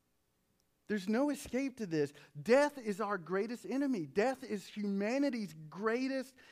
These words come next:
enemy. And I want you to know this, that as common as it is, it's not natural. Death is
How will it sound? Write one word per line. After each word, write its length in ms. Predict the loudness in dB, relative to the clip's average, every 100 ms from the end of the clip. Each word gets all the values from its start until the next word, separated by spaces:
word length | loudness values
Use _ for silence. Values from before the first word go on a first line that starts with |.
| -20 -2
enemy. 460 | 2 4 4 2 0
And 120 | 0
I 40 |
want 280 | 2 0 -2
you 60 | -2
to 60 |
know 220 | 0 2 2
this, 180 | -2 2
that 180 | 0 6
as 260 | 4 4 -4
common 600 | -2 2 4 4 4 0
as 240 | 2 2 2
it 260 | 2 2 2
is, 440 | 0 0 0 -4 -12 -20 _ _ _ _ _ _ _
it's 180 | -8 2
not 260 | 4 4 2
natural. 640 | -2 -2 -8 -10 -10 -10 _ _ _ _ _ _ _ _ _ _ _ _ _ _
Death 320 | 6 6 6 2
is 220 | -4